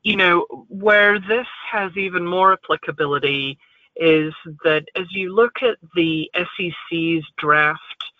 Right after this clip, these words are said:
climate proposal, where they're, um, certainly the, the draft says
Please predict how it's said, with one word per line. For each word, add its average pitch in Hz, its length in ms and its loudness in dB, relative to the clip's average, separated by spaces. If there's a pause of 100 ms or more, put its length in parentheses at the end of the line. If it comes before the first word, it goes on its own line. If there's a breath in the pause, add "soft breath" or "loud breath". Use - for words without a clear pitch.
(420)
climate 160 500 -2
proposal, 139 920 -4 (340 loud breath)
where 151 760 2 (220)
they're, 147 560 0 (380)
um, 139 580 -4 (720)
certainly 165 320 0
the, 156 100 -4 (320)
the 147 100 4
draft 156 600 2 (200)
says 147 380 -4